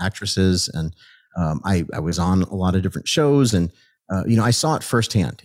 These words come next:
and, and this was as a child, and, uh, I knew that there was something more to it because I could feel the darkness. I could feel, you know, I had friends that, you know, dealt with molestation, uh, the casting couch, and different things that people say doesn't happen in Hollywood. But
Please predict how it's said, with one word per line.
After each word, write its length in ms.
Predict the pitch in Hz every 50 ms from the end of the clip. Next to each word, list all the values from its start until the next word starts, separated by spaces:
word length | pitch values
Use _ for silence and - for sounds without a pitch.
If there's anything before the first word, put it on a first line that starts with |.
| _ -
and, 160 | 95 95 82
and 100 | 87 104
this 140 | 117 113 139
was 140 | 120 104
as 160 | 104 95 90 92
a 80 | 90
child, 560 | - - - 113 110 101 90 73 69 - - - -
and, 360 | 98 92 90 87 87 87 - _ _ _ _ _ _ _ -
uh, 140 | 104 101 -
I 180 | - 120 135 156
knew 520 | 165 156 143 139 147 147 135 123 110 104 98
that 140 | 101 101 -
there 140 | 113 104 101
was 140 | 101 95 -
something 680 | - - 127 127 123 - - 120 117 110 104 104 101 -
more 400 | - 101 101 104 107 110 107 107
to 320 | 101 - - - 120 104 98
it 160 | 90 - -
because 260 | 95 92 76 107 92 92
I 80 | 101 113
could 180 | - 110 90
feel 340 | - - - 131 131 127 120
the 120 | 107 95
darkness. 680 | 82 80 82 95 87 95 85 - - 71 - - - -
I 120 | 110 101
could 180 | - 104 98 92
feel, 480 | - - - 120 120 117 113 104 - - - _ _ _ -
you 100 | 110 107
know, 60 | 107
I 100 | 101 110
had 140 | 113 110 -
friends 400 | - - 120 120 120 120 104 -
that, 280 | 113 107 - - -
you 140 | 98 107 107
know, 100 | 104 98
dealt 200 | 95 110 107 95
with 100 | 104 101
molestation, 840 | 98 101 101 104 98 98 - - 107 101 101 98 - - 78 82 82
uh, 180 | 78 76 76 -
the 80 | - -
casting 440 | - 110 101 95 92 - - 90
couch, 460 | 85 - - 87 73 76 82 87 - -
and 80 | 92 85
different 280 | 107 107 - 107 -
things 220 | - 98 95 87 -
that 120 | 92 -
people 220 | - 98 92 104
say 180 | 95 - 92 90
doesn't 320 | 87 - 95 90 87 87
happen 320 | 78 90 90 92 - - 82
in 80 | 82 78
Hollywood. 420 | 80 - 62 87 87 - 82 - -
But 140 | - 90